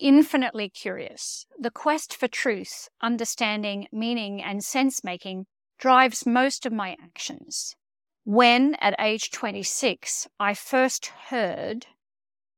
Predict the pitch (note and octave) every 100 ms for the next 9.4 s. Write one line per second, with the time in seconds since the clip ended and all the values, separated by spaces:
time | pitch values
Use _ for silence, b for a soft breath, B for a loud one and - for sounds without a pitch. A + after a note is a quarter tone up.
0 | _ _ _ - - - A#3 A3+ A3 -
1 | - _ _ - A3 A3 - F3 F3 -
2 | _ _ _ _ _ _ _ _ _ _
3 | _ A#3 - C4+ - C4 G#3 B3+ A3+ F#3
4 | - A3+ G#3+ A#3 A3 A#3+ C4 C4 B3+ B3+
5 | - A3 - G3 F#3 F#3 G3+ F#3 F#3 F3+
6 | E3+ - - - - - _ _ _ _
7 | _ _ _ _ A3 A#3 A#3 A3+ - D4
8 | C#4 D4 C#4 C4+ - A3+ G#3+ - G3 -
9 | G#3 G3 - -